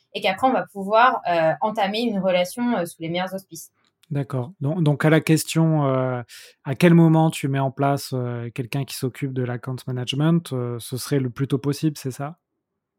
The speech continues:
Speaker 1: Exactement. Dès que
Speaker 2: Ouais.
Speaker 1: tu commences à avoir, euh,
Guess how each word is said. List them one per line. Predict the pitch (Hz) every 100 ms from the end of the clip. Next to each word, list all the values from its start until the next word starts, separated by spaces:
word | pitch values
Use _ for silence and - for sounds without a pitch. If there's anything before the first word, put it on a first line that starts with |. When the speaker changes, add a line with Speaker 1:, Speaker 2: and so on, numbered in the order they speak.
| _ _ _
Speaker 1:
Exactement. | 214 202 202 - 240 226 -
Dès | 175 240
que | 247
Speaker 2:
Ouais. | 233
Speaker 1:
tu | - 220 214 208 202 202
commences | 208 208 220 220 202
à |
avoir, | 175 175 196 190
euh, | 165